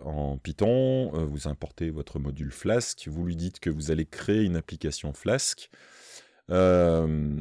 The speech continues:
il y a des équivalents, hein, bien sûr, avec Node.js, ça va, ça va vous parler aussi. Euh, et on définit en fait, euh, un certain nombre de fonctions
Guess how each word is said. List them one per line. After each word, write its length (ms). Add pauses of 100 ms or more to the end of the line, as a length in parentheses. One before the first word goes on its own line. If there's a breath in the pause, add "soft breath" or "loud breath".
(140)
il 60
y 40
a 20
des 180
équivalents, 480
hein, 80
bien 120
sûr, 200
avec 200
Node.js, 400
ça 420
va, 140
ça 160
va 100
vous 140
parler 300
aussi. 360 (500 loud breath)
Euh, 400 (120)
et 340 (140)
on 180
définit 720
en 80
fait, 340
euh, 380
un 80
certain 220
nombre 100
de 60
fonctions 480